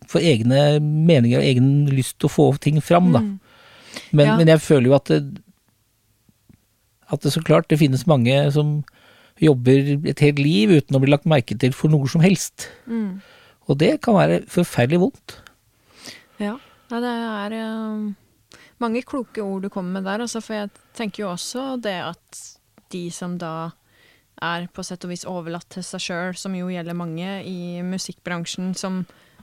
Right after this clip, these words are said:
Speaker 2: ender opp med å ha mange forskjellige hatter og drive med booking og diverse, og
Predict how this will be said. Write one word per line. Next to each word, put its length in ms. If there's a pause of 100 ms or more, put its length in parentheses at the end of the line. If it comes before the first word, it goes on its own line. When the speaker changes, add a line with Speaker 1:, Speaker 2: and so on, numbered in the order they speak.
(160)
Speaker 2:
ender 260
opp 180
med 100
å 180
ha 260
mange 400
forskjellige 380
hatter 580
og 580 (400)
drive 320
med 560 (920)
booking 640
og 260
diverse, 640
og 380